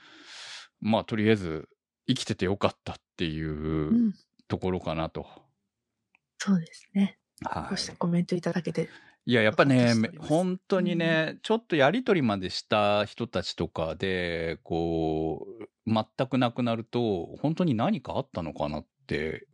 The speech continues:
Speaker 1: 思いますからね。
Speaker 2: うん。
Speaker 1: うん。その、いや、チケット買えじゃないんだよ、これはね。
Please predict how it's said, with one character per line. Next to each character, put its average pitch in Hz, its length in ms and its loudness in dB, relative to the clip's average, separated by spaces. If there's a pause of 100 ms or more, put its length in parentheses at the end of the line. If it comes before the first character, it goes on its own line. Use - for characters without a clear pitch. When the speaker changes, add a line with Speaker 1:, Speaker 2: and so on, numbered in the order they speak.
Speaker 1:
思 117 260 0
い 214 60 4
ま 190 140 2
す - 100 -14
か - 140 -14
ら - 280 -10
ね。 80 360 -4
Speaker 2:
う - 20 4
ん。 233 60 6
Speaker 1:
う - 80 6
ん。 202 1160 0 (680)
そ 92 160 -2
の、 80 360 -4
い 117 60 -2
や、 104 160 0 (800)
チ - 80 -4
ケ 214 80 6
ッ - 20 8
ト - 140 -8
買 165 240 6
え 247 60 8
じ 95 80 -2
ゃ 85 40 -4
な - 120 -8
い 80 40 -6
ん 69 60 -8
だ 69 80 -14
よ、 - 80 -12
こ 90 140 -4
れ 82 80 0
は 76 100 2
ね。 92 160 -6